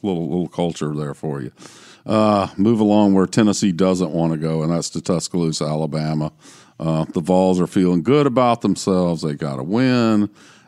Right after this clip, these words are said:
and they're playing Alabama, which has beaten them, I think, a hundred and forty-three times in a row or something like that. And Alabama's giving thirty-four and a half points, basically five touchdowns. And I don't think there's any question that, that Alabama's probably gonna,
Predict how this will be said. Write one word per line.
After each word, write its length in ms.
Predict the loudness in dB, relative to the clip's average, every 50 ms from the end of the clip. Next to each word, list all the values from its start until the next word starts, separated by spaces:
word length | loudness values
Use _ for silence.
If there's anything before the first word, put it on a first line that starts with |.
| _ -4
and 360 | -2 0 2 2 2 2 2
they're 140 | 2 0 0
playing 640 | 0 0 0 2 2 2 2 2 2 0 -2 -2 -4 -6
Alabama, 640 | -4 -2 0 0 0 0 0 0 0 0 0 0 0
which 160 | -2 -2 -2
has 140 | -4 -4 -2
beaten 260 | -2 -2 -2 -2 -4
them, 220 | -4 -4 -4 -4 -6
I 100 | -6 -6
think, 220 | -6 -6 -6 -6
a 80 | -4 -4
hundred 260 | -4 -4 -4 -4 -4
and 120 | -6 -6 -4
forty-three 560 | -4 -2 -2 -2 -4 -4 -4 -4 -4 -6 -6
times 400 | -6 -6 -6 -6 -6 -8 -8 -8
in 80 | -8
a 40 | -6
row 240 | -6 -4 -4 -4 -4
or 120 | -6 -8
something 380 | -8 -8 -8 -8 -6 -6 -8 -8
like 280 | -8 -8 -10 -10 -10 _
that. 280 | -10 -8 -8 -10 -12 -16 _ -20 -20 -20 -20 -20 _ _ -6
And 100 | -6 -2 0
Alabama's 600 | 2 2 2 2 2 4 4 4 4 2 2 0
giving 420 | 0 0 2 2 4 2 2 2 0
thirty-four 760 | 0 0 0 0 0 0 -2 -2 -2 -4 -2 -2 -2 -2 -4
and 140 | -4 -6 -6
a 80 | -6
half 300 | -6 -6 -6 -6 -8 -8
points, 320 | -6 -4 -4 -4 -6 -8 -12
basically 1080 | -16 -18 -12 -8 -4 -2 0 0 -2 -2 -2 -4 -4 -4 -4 -6 -4 -4 -6 -8 -8 -10 _ _ _ _ _ _ _ _ _ _ _ _ _
five 600 | _ -8 -6 -4 -2 -2 -2 0 -2 -2 -4 -6 -8
touchdowns. 960 | -6 -6 -6 -6 -6 -10 -10 -8 -8 -6 -6 -8 -10 -10 -10 -12 -14 -16 -18 -20 -20 -20 _ -10
And 120 | -8 -4 -2
I 140 | 0 0
don't 200 | 0 -2 -4 -6 -4
think 240 | -4 -4 -4 -2 -2
there's 180 | -2 -2 0 0
any 160 | 0 0 -2
question 520 | -2 -2 -2 -2 -4 -4 -4 -4 -4 -4
that, 200 | -4 -4 -6 -6 -6
that 120 | -4 -4
Alabama's 540 | -4 -4 -4 -4 -4 -4 -6 -6 -6 -8 -6
probably 500 | -4 -4 -2 -2 -4 -6 -8 -8 -8 -6
gonna, 320 | -6 -6 -6 -6 -8 -10